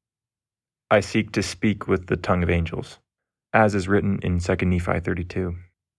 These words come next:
"And angels speak by the power of the Holy Ghost, and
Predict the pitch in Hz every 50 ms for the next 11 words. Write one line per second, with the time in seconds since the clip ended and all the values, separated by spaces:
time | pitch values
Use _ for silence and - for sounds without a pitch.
0 | _ _ _ - - 98 104 101 104 101 92 95 95 82 - - - - 95 87
1 | 85 - - 98 95 - 80 - - 98 95 90 87 87 87 87 87 87 98 -
2 | - - - - - - - - - - - - _ _ _ _ _ _ _ _
3 | _ _ _ _ _ _ _ _ _ _ _ _ _ _ _ _ _ _ _ _
4 | _ _ _ _ _ - 113 98 95 98 95 -